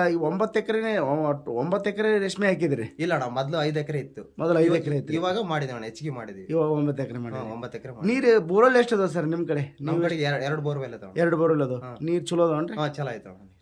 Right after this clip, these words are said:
Speaker 1: ಆ, ಎಷ್ಟ್ ಇಂಚ್ ಹೋಗಿತ್ತಾವ್ರಿ ನೀರ್?
Speaker 2: ಅಣ್ಣ, ಒಂದೊಂದು ಬೋರ್‌ವೆಲ್ ಎರಡೂವರೆ ಇಂಚ್ ಬರುತ್ತೆ ಅಣ್ಣ.
Speaker 1: ಎರಡೂವರೆ ಇಂಚ್ ಬರ್ತಾವ?
Speaker 2: ಹಾ.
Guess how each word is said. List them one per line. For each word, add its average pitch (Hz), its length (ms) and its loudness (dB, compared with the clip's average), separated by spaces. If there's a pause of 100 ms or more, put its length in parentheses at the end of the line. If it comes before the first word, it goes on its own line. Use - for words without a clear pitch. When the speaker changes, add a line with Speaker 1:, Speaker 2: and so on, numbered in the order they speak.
Speaker 1:
ಆ, 139 80 -6
ಎಷ್ಟ್ 208 260 -2
ಇಂಚ್ 214 180 -2
ಹೋಗಿತ್ತಾವ್ರಿ 147 460 0
ನೀರ್? 139 260 -2
Speaker 2:
ಅಣ್ಣ, 147 120 -2
ಒಂದೊಂದು 160 400 -2
ಬೋರ್‌ವೆಲ್ 170 460 -4
ಎರಡೂವರೆ 156 520 -2
ಇಂಚ್ 151 160 -6
ಬರುತ್ತೆ 120 280 -12
ಅಣ್ಣ. 98 260 -10
Speaker 1:
ಎರಡೂವರೆ 156 300 2
ಇಂಚ್ 147 160 -4
ಬರ್ತಾವ? 120 260 -6
Speaker 2:
ಹಾ. 113 280 -14